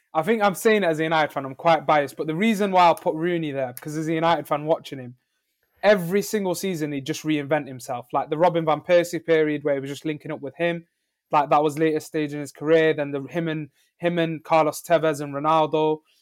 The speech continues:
Then when he first burst onto the scene, like being around, um, Van Nistelrooy and, and, and stuff like that. Um, well, actually, the, well, he pretty much, like, replaced him and after that period. But, like, you know, in that period when he come on as a young star, just scoring,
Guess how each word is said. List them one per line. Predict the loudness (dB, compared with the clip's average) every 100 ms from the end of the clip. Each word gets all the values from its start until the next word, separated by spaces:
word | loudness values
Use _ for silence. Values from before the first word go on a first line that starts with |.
| _ 0
Then | 0 2
when | -2
he | 0
first | 2 2 2
burst | -2 0
onto | -6 -8 -12
the | -14
scene, | -8 -4 -2 -2
like | 0 -2 -4 _ _ -4
being | -2 2
around, | 2 2 -4 -12 -4
um, | -2 -2 -6 -12 _ _ -8
Van | -6
Nistelrooy | -8 -6 0 2 2 0
and, | -6
and, | -14 -14
and | -14 -14
stuff | -16 -12 -4
like | 0
that. | 0 -4 -6
Um, | -4 -2 -6 2
well, | 4 4
actually, | 0 -8
the, | -14 -6
well, | -6
he | -6
pretty | -8 -10 -10
much, | -10
like, | -10 -10
replaced | -6 -6 -6 -10
him | -16 _ _ -14
and | -10 -6
after | -6 -4
that | -6 0
period. | 0 0 -4
But, | -8 -2
like, | -2 -4 _ _ _ _ _
you | -6
know, | -6 -6 _ _ _
in | 0 2 4
that | 4 4 _ _ _ 0
period | 2 4
when | 2 0
he |
come | -4 -2
on | -2
as | -2 -6
a |
young | -8 -10
star, | 0 2 2
just | -2 -14 -14 -14
scoring, | 0 4 4 2 -2